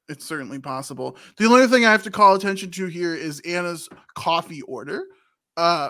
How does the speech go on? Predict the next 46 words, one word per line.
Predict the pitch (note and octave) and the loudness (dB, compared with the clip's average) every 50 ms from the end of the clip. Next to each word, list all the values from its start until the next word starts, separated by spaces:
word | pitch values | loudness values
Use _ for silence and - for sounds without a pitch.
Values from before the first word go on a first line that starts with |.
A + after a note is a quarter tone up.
| - D#3 | -6 -6
her | E3 F3 E3+ | -6 -6 -6
usual | D#3 D#3 E3+ F3+ G3 F#3+ A#3 A3+ G#3 G3+ G3 | -4 -6 -6 -6 -6 -6 -6 -6 -4 -4 -2
is | F3+ D3+ D#3 | -4 -4 -6
a | D3+ D3+ | -8 -10
semi-petite | C#3 - - - F#3+ F#3 G3 G#3 G#3+ G#3+ G3 - F3 - - F#3+ F3+ E3+ E3 | -10 -12 -4 -2 -2 0 0 -2 -6 -8 -8 -8 -10 -8 -8 -12 -12 -8 -8
latte | D#3 D#3+ E3+ E3 F3+ E3 | -6 -6 -6 -8 -8 -10
with | D3+ D3+ C#3+ | -10 -10 -10
organic | D3 C#3+ C3+ C#3+ D3 D3 D3 C#3+ - | -10 -10 -8 -8 -8 -8 -8 -8 -8
coconut | - D3+ D#3 D#3 F3+ F3 F3 D#3+ | -8 -8 -8 -8 -8 -8 -8 -8
milk. | G3 A3 C#4 D4 - _ _ _ _ _ _ _ _ _ _ _ _ _ _ _ _ _ | -8 -8 -8 -10 -12 _ _ _ _ _ _ _ _ _ _ _ _ _ _ _ _ _
Perfectly | - C#4 D4 D4 F4 E4+ D#4+ D#4 D4+ D4 C4+ C4+ - - - | -2 -2 0 0 -4 -4 -4 -4 -4 -4 -4 -4 -8 -10 -6
normal, | G#3 G#3 B3 C4+ C#4+ C#4 C4+ C#4 C4+ C#4 C4+ C4+ - - _ _ | -4 0 2 2 2 2 0 0 0 -2 -2 -4 -8 -12 _ _
uh, | G#3+ A3 A3+ A3+ A3+ A3 - - | 0 2 2 4 2 0 0 -2
I | G#3+ A#3 | -2 -2
think, | A3 B3+ B3 A#3+ B3 | -2 -6 -8 -6 -8
like, | B3 A3+ - | -8 -10 -8
good | B3+ B3+ B3+ C4 B3 | -8 -6 -6 -6 -4
order. | A#3+ C#4 F4 - - - - _ _ _ _ _ _ _ _ - | -4 -4 -6 -6 -8 -14 -18 _ _ _ _ _ _ _ _ -6
I'm, | F#3 G#3+ | -4 -4
like, | A#3 A#3 A#3 | -4 -4 -6
a | A#3 | -6
vanilla | G3+ A3 G3+ G3 G3 G3+ G#3 G#3+ G#3 | -4 -4 -2 -2 -2 -2 -2 -2 -2
latte | G3 F3+ F3 F3+ G3 F#3+ - G3+ G3 | 0 0 0 0 0 -2 -4 -6 -6
guy. | G3 A3 A3 A#3+ B3+ D#4 - _ _ _ _ _ | -4 -4 -6 -6 -6 -8 -12 _ _ _ _ _
That's | F3+ F#3 F#3+ G3+ | -8 -8 -6 -6
my | G3 F#3 F#3+ | -8 -8 -6
go-to, | F#3 F3+ F3 F#3 F#3+ - G3 G3 | -6 -6 -6 -6 -6 -8 -10 -10
usually | G#3 G3 F3+ F3+ F3 F#3 F#3 F3+ F3 D#3+ - | -10 -8 -10 -10 -10 -10 -10 -10 -10 -10 -10
iced | C#3+ D3+ D#3 G#3 G#3+ - F3+ | -10 -8 -8 -8 -8 -10 -10
if | D#3+ - | -8 -8
I | D3 C3+ | -10 -10
can. | - D3 C#3+ D#3 | -8 -10 -10 -8
I | G3 | -8
don't | G3 D#3 | -10 -10
know | C#3+ | -12
if | D3+ | -12
you | D3+ C#3 | -12 -10
guys | C#3+ C#3+ C#3 - | -10 -10 -10 -12
have, | C#3 B2 | -12 -12
like, | C3+ C3 - | -12 -12 -8
go-to | C#3+ C3+ C3 - D3+ C#3 | -10 -10 -8 -10 -12 -12
coffee | - - C3+ C3+ C3+ - D3 | -8 -6 -6 -6 -6 -8 -12
orders. | D#3 E3 E3+ G3 G#3+ A3 - - - _ | -12 -12 -10 -10 -12 -12 -14 -18 -14 _
Uh, | - E3+ E3 E3 D#3+ E3 | -6 -4 -4 -4 -4 -6
but | D#3+ - G3 G3 | -4 -2 -2 0
I, | G#3 G#3+ G#3 | 0 -2 -4